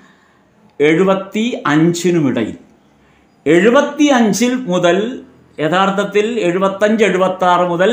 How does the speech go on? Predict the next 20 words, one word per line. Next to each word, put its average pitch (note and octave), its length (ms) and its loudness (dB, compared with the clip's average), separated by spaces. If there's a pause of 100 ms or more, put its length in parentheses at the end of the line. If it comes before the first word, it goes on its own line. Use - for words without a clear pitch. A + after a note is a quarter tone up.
എൺപത്തിരണ്ട്, F#3 920 2 (200)
ആയിരത്തി F3+ 400 0
എണ്ണൂറ്റി E3+ 400 -2
എൺപത്തിരണ്ട്, D3+ 760 0 (120)
അതായത് E3+ 320 0
വചനാമൃതം F3+ 680 0 (120)
തുടങ്ങുന്നതിന് G#3 840 2
തൊട്ട് A#3+ 200 2
മുമ്പ്, C#3+ 280 0 (320)
അല്ലെങ്കിൽ F#3+ 260 -2
വചനാമൃതം G#3 580 0
തുടങ്ങുന്ന A#3 380 0
ആ A3+ 100 0
സന്ദർഭം G3 600 -2
വരെ C#3 300 -2 (880)
ഉള്ള B3+ 220 4 (140)
കാലത്താണ് G3 680 0
ശരിക്ക് E3 600 -2 (480)
പത്രമാധ്യമങ്ങളിലുമെല്ലാം F#3 1600 2
ഇത് D#3 180 -2